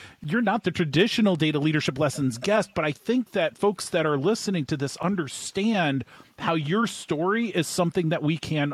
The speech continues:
all relate to. And I, and I just wanna thank you personally for sharing it with us. It's inspiring, and it, and it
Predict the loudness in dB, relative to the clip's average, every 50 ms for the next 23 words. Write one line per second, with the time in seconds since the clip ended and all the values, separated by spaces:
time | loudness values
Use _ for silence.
0 | -6 _ -2 0 2 2 2 2 2 0 0 0 0 0 0 0 -2 -4 -4 -4
1 | -2 -2 -2 0 0 0 0 -2 0 0 -2 -2 -2 -2 -2 -2 0 0 0 -2
2 | -2 -2 -4 -6 -6 -4 -4 -4 -4 -4 -2 -2 0 0 2 2 0 0 -2 -4
3 | -10 -20 -12 -6 -6 -4 -4 -2 -2 0 0 2 2 2 0 0 -2 -2 -4 -4
4 | -4 -6 -8 -8 -10 -10 -10 -10 -10 -10 -8 -6 -2 0 2 2 2 2 2 2
5 | 2 0 -2 -4 -6 -12 -20 -14 -6 -2 -2 0 0 0 0 0 -2 -2 -4 -4
6 | -2 -2 -2 -4 -6